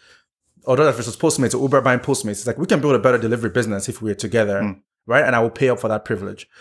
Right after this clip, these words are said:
Speaker 1: um, to be together and to
Speaker 2: Yeah.
Speaker 1: have a, a, a smaller piece of a much, much bigger pie." And I
Speaker 2: Mm.
Speaker 1: think Africa Tech is in small pieces of small pies, and everybody just stabbing each other on the back over what, basically.
Speaker 2: Mm.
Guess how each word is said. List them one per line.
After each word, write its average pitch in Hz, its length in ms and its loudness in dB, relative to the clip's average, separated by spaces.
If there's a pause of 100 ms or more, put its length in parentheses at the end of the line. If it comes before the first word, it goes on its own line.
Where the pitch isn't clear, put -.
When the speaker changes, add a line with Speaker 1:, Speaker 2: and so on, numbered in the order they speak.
(260)
Speaker 1:
um, 110 760 2
to - 100 -2
be 127 140 4
together 117 280 2
and 104 120 4
to 95 60 4
Speaker 2:
Yeah. 104 60 2
Speaker 1:
have 120 180 2
a, 113 220 0
a, 113 300 -4
a 113 40 0
smaller 139 280 2
piece 135 200 -2
of 107 120 0
a 107 40 -2
much, 120 440 -2
much 139 480 -2
bigger 120 200 -2
pie." 120 440 -6 (540)
And 131 100 4
I - 20 4
Speaker 2:
Mm. 131 40 2
Speaker 1:
think 165 120 2
Africa 143 260 2
Tech 135 220 0
is 110 140 2
in 107 200 -2
small 131 320 2
pieces 123 360 -2
of 107 100 0
small 113 260 0
pies, 107 420 2
and 101 100 -2
everybody 107 340 -2
just 101 360 -4
stabbing 110 360 0
each - 80 -4
other 110 80 4
on 104 80 0
the 101 60 -6
back 98 320 0
over 104 180 -6
what, - 380 -8 (560)
basically. 104 260 0
Speaker 2:
Mm. 92 220 4